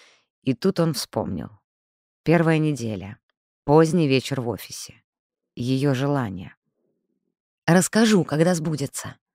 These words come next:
Он не мог осознать, что она такое говорит, что значат её слова.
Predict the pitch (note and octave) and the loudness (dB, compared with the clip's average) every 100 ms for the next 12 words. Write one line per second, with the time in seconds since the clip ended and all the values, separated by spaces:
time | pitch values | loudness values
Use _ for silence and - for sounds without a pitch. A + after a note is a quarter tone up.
0 | _ _ _ _ _ _ _ _ _ _ | _ _ _ _ _ _ _ _ _ _
1 | _ _ _ - D#3 D#3 E3 F3+ D#3+ C#3 | _ _ _ 2 6 6 6 4 2 -2
2 | C#3+ C3+ F3 D#3 - - C3+ C3 C3+ - | -2 0 2 2 0 -2 -2 0 -2 0
3 | C3 A#2 C3 D3+ E3 B2 - - - B2 | 0 2 2 2 2 -2 -6 -10 -4 -2
4 | A#2 C#3 D3+ - - B2+ B2+ - C3+ B2 | 0 2 2 0 -6 -4 -4 -4 -4 -4
5 | F#2+ | -8